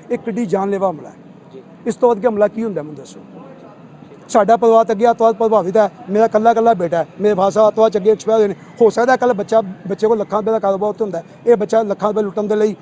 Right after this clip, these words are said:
Speaker 1: ਬੱਚਿਆਂ ਨੂੰ ਕੁਛ ਵੀ ਕਰ ਸਕਦਾ ਆਪਦਾ। ਇਸ ਕਰਕੇ ਸਾਨੂੰ ਕਾਨੂੰਨੀ ਨਿਆਂ, ਜਿਹਦੀ ਸਜ਼ਾ ਹੈ, ਉਹ ਨਹੀਂ ਦਿੱਤੀ ਜਾਣੀ ਚਾਹੀਦੀ।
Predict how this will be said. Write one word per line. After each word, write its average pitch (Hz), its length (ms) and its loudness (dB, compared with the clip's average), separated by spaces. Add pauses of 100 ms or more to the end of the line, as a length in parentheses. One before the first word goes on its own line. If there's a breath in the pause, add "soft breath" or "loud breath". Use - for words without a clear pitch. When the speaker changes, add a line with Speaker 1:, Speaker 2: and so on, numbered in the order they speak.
(140)
Speaker 1:
ਬੱਚਿਆਂ 185 200 -6
ਨੂੰ 202 100 -4
ਕੁਛ 208 160 -8
ਵੀ 233 80 -6
ਕਰ 214 100 -4
ਸਕਦਾ 180 320 -8
ਆਪਦਾ। 165 200 -16 (580)
ਇਸ 233 160 2
ਕਰਕੇ 240 120 0
ਸਾਨੂੰ 226 340 0
ਕਾਨੂੰਨੀ 240 640 0
ਨਿਆਂ, 208 320 0
ਜਿਹਦੀ 196 200 -6
ਸਜ਼ਾ 180 360 -2
ਹੈ, 196 60 -6 (220)
ਉਹ 220 80 6
ਨਹੀਂ 196 80 -4
ਦਿੱਤੀ 151 180 -18
ਜਾਣੀ 117 200 -20
ਚਾਹੀਦੀ। 104 200 -20